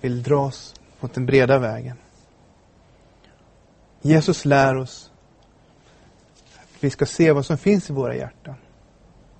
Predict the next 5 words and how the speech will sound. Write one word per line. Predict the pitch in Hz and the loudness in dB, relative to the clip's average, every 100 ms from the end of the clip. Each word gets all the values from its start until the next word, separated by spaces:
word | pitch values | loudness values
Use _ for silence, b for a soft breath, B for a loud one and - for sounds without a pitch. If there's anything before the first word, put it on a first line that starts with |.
| - _ _ _ _ _ _ _ _ _ _ - | -20 _ _ _ _ _ _ _ _ _ _ -14
Han | - 139 | -6 -4
påminner | - 170 131 156 170 | 0 0 2 2 2
oss | 147 - | 0 -4
i | |
bergspredikan | 127 120 120 - 131 127 123 - 131 | -4 -4 -6 -12 -10 -10 -12 -16 -16